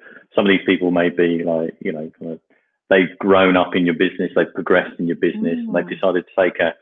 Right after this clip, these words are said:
Speaker 1: a different career challenge on. You can't, you can't view that negatively because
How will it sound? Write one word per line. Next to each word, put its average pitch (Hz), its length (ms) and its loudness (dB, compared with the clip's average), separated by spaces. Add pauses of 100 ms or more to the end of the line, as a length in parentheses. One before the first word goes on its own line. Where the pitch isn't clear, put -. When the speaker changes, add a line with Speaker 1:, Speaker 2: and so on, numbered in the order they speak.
(340)
Speaker 1:
a - 60 0
different 95 360 -4
career 104 340 4
challenge 82 320 -4
on. 82 140 -4
You 104 100 -2
can't, 135 380 -2 (160)
you 139 160 -8
can't 135 260 -2
view 101 140 4
that 98 160 0 (200)
negatively 90 1040 -2
because 92 280 -2